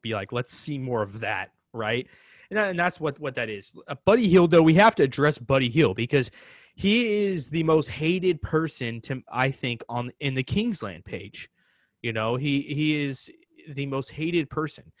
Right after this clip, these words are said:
and, uh, I, I don't, I, I, I, it's been going on for a really long time. You know, we've been in defense of him.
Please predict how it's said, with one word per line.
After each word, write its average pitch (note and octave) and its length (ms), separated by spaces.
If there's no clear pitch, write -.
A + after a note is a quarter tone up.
and, B2+ 720
uh, G#2+ 480
I, E3 220
I E3 140
don't, G#3 200
I, D#3 200
I, D#3+ 300
I, D3 180
it's E3 180
been F#3+ 140
going F#3+ 220
on F#3 140
for D3+ 180
a C3+ 60
really D3 280
long D3+ 280
time. C#3 440
You C3 120
know, B2 100
we've C3+ 300
been C#3 120
in B2 120
defense A#2+ 480
of C3+ 60
him. C3 320